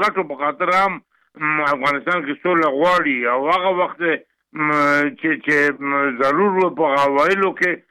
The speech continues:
دوی اقدام ونه شو کولی او همدغه یې ویلي چې موږ د، م، بین المللي تروریزم نه چې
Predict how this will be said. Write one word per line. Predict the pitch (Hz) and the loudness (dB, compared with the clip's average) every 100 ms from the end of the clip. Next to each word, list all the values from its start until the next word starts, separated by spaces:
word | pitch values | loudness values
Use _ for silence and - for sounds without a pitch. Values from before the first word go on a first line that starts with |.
| _ - | _ -12
دوی | 143 175 170 | -2 2 2
اقدام | 143 143 175 | 0 -2 0
ونه | 165 151 165 175 | 0 -2 -4 -4
شو | 202 | -4
کولی | 175 185 190 185 | 0 0 2 2
او | 180 151 | 2 0
همدغه | 139 139 165 | 0 -2 0
یې | 165 | 0
ویلي | 165 185 175 147 | 0 -2 -4 -6
چې | 147 | -4
موږ | 165 156 151 147 | -2 -2 -2 0
د، | 143 135 123 _ _ - - | 2 2 0 _ _ -20 -8
م، | 139 139 139 135 135 131 127 | -2 0 0 2 2 0 0
بین | 143 143 | -2 -2
المللي | 139 143 151 | -2 -4 -6
تروریزم | 143 147 147 147 160 160 156 | -4 -2 0 2 0 0 0
نه | 151 | 0
چې | 135 143 | 0 -2